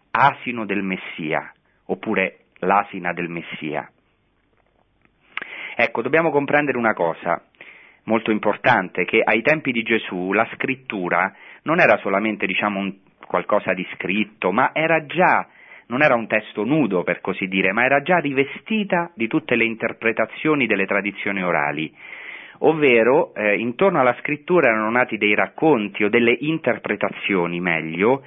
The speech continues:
molto vive, perché erano raccontate ai bambini o in ambiente popolare, anche nelle scuole, che erano note sotto il nome di Midrashim.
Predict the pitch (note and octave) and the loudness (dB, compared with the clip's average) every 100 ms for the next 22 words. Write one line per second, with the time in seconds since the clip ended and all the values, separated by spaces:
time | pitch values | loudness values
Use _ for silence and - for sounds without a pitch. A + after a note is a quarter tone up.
0 | - - D#3+ G3 C#3 B2+ D#3+ A#2 F#2+ F#2 | -8 0 2 2 -2 -2 0 2 2 2
1 | G#2 - B2 A#2 - - - - A2 A#2+ | -2 -2 0 0 -2 -20 -18 -2 2 2
2 | A#2+ A#2+ - A#2 B2+ A#2+ A2+ G2+ G2+ G#2+ | 4 2 0 0 0 2 0 -2 -4 -2
3 | D#3 B2+ G2+ G2 G2+ G#2 A2 A#2 A2 G#2 | 0 0 0 -2 0 0 0 0 -2 -4
4 | G2 A2+ C3+ B2 F#2+ - D3+ F3 D3 A#2+ | -2 2 4 4 2 0 -2 -2 -2 0
5 | A2+ - - F#2+ E2+ G#2 D#3 - - - | 0 -2 -2 0 2 2 0 -6 -20 -20
6 | - - B2+ C#3 F#3 B2 A#2 A2+ A2+ A#2+ | -16 0 2 2 2 2 2 -2 -4 -2
7 | A#2 B2 A#2 A2 A2+ - - A2+ B2+ A#2+ | 0 2 2 0 -2 -4 -6 -4 0 2
8 | A2 G#2+ - - F#2 F2 F2 F2 | 2 0 -2 -2 -4 -4 -4 -6